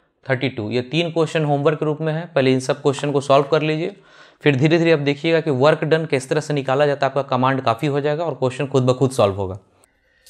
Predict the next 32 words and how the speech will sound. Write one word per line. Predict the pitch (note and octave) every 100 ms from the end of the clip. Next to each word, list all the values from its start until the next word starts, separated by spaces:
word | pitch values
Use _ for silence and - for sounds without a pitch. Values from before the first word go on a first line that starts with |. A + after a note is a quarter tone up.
| _ _ _ _ -
तो | C#3
ठीक | F3+ F#3
है, | F#3+
जो | D3+
भी | D3+
क्वेश्चन | F3 E3+ D#3+ D#3+
दिए | D#3 D#3+
हैं | E3+
इसको | D#3+ D3
होमवर्क | C#3 D3 D3+
के |
रूप | D3 D3
में | F3
आप | G3+ B2+
इसको | A#2+ C#3+
सॉल्व | - C3+ C#3+
कीजिए। | E3 D#3 F#3+ - _ -
<clears throat> |
नहीं | E3 B2 B2+ D#3+
सॉल्व | E3 D#3
होता | D3 D3+ D#3+
है | F3 F#3+
तो | C#3
कमेंट | B2+ B2+ C#3+ C#3
कीजिए | D3 E3
कि | D#3 C3+
आपको | B2 B2+
क्या | C3 C3
प्रॉब्लम | C3 B2+ C3+
हो | A#2+ B2+
रहा | C#3
है, | F3